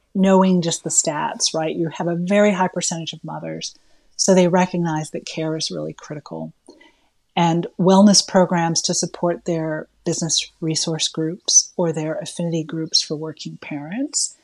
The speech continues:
which means programming that really allows people to have a safe space where they can have open conversations about the challenges of childcare, the challenges of, um, the challenges of integrating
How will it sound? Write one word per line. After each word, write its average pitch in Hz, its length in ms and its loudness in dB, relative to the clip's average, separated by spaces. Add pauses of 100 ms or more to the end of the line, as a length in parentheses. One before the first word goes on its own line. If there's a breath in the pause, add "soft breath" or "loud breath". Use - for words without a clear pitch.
(340 soft breath)
which - 260 -4
means 160 460 -2 (180)
programming 185 800 2 (120)
that 170 160 -6
really 170 220 0
allows 165 340 0
people 170 260 -6
to 170 60 -8
have 165 160 -12
a 160 60 -12
safe 151 280 -4
space - 720 -2 (380)
where 170 160 0
they 165 120 0
can 160 160 -6
have 160 140 -8 (140)
open 170 200 -4
conversations 160 720 -4
about - 200 -12
the - 80 -20
challenges 160 420 -10
of 160 140 -18
childcare, - 760 -6 (540)
the 175 80 -4
challenges 247 600 2
of, 196 180 2 (720)
um, 196 400 2 (480)
the 196 140 0
challenges 220 580 4
of 190 140 -8
integrating 202 800 2